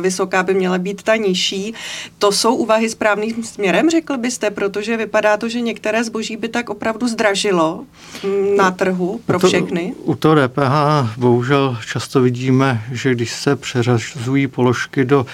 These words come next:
Speaker 2: vyšších sazeb, tak se to promítá do koncových cen, ale když se pak přeřazují do nižších sazeb,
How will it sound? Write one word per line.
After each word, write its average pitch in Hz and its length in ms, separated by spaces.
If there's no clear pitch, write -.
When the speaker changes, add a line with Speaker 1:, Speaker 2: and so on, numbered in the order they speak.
Speaker 2:
vyšších 120 320
sazeb, 123 460
tak 120 180
se - 160
to 135 140
promítá 117 520
do 110 100
koncových 117 540
cen, 120 460
ale 113 220
když 104 160
se - 140
pak 123 200
přeřazují 120 760
do 120 100
nižších 117 380
sazeb, 123 400